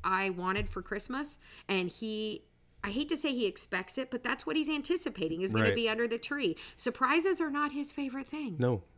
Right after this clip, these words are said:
Speaker 1: Right?
Speaker 2: No. P-, a-, again, we're talking about predictability.
Speaker 1: Predictability, right?
Speaker 2: And
Speaker 1: So,
Speaker 2: so i-, if he can predict that he's
Speaker 1: Right.
Speaker 2: gonna get these presents, then
Speaker 1: Then
Speaker 2: it, then
Speaker 1: everything is
Speaker 2: everything's
Speaker 1: gonna
Speaker 2: gonna
Speaker 1: go,
Speaker 2: be fine,
Speaker 1: yes. So
Speaker 2: you know?
Speaker 1: if the child can communicate to what, you what they want,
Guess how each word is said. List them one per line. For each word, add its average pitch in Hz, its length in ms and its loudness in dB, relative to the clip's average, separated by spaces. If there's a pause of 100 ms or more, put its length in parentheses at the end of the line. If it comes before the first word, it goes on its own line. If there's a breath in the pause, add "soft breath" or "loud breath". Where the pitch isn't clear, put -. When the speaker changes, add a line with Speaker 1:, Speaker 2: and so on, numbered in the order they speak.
(100)
Speaker 1:
Right? 285 140 2
Speaker 2:
No. 101 240 4 (160)
P-, - 160 -4
a-, 135 140 0
again, 123 380 6
we're 98 100 2
talking 104 240 2
about 101 260 0
predictability. 107 920 4
Speaker 1:
Predictability, 185 880 0
right? 180 200 4
Speaker 2:
And 214 140 4
Speaker 1:
So, 214 220 8
Speaker 2:
so 104 300 6
i-, 113 240 2
if - 140 -2
he 120 100 8
can 123 160 8
predict 131 440 8
that 95 140 4
he's 98 140 2
Speaker 1:
Right. 98 80 4
Speaker 2:
gonna 101 160 6
get 107 180 6
these 123 160 8
presents, 98 540 6
then 98 220 4
Speaker 1:
Then 98 100 2
Speaker 2:
it, 107 60 0
then 104 80 0
Speaker 1:
everything 98 220 6
is 95 80 4
Speaker 2:
everything's 113 320 6
Speaker 1:
gonna - 180 6
Speaker 2:
gonna 311 120 10
Speaker 1:
go, - 60 2
Speaker 2:
be - 60 0
fine, 294 240 2
Speaker 1:
yes. 165 240 -4
So 226 240 4
Speaker 2:
you 202 80 6
know? 196 160 4 (180)
Speaker 1:
if 285 180 6
the 330 120 4
child 254 340 6
can 247 140 0
communicate 220 520 0
to 233 100 0
what, 202 280 -4
you 208 240 -2
what 196 160 0
they 190 140 2
want, 180 300 0